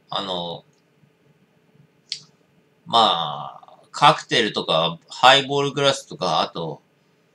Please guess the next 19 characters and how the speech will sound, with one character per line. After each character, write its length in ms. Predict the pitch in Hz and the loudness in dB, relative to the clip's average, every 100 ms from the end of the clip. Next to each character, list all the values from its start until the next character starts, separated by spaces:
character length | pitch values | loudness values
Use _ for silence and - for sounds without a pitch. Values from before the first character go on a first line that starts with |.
| _ _ _ _ _ _ | _ _ _ _ _ _
ま 180 | - 117 | -6 -2
あ、 40 | 107 | -2
そ 260 | - 117 | 0 0
う 40 | 123 | 0
い 100 | - | 0
っ 40 | |
た 680 | 135 127 127 123 123 123 123 | 6 10 10 10 10 8 4
ケ 200 | 123 120 | 0 0
ー 20 | |
ス 160 | - - | -2 -10
と 60 | - | -14
か 160 | 151 | -14
ね。 140 | 151 - _ _ _ _ _ - | -14 -20 _ _ _ _ _ -2
あ 140 | - 143 | 2 4
れ 100 | 156 | 4
は 100 | 147 | 4
本 220 | 147 139 | 0 -4
当 160 | 143 | -6
に、 260 | 143 139 - | -4 -4 -6